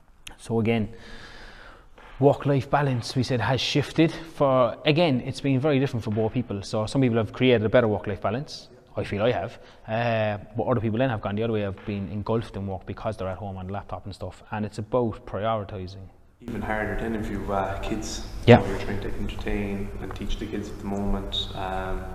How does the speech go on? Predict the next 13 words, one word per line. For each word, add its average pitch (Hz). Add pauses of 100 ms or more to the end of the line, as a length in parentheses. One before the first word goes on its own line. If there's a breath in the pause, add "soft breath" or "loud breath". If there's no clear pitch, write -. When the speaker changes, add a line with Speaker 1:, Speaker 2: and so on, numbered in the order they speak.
Speaker 2:
you -
know, 90
the - (120)
emails 95
are, 95
like, 95
non-stop -
coming 101
in. 98 (480 loud breath)
You're 95
working 98
through 98
lunch. 98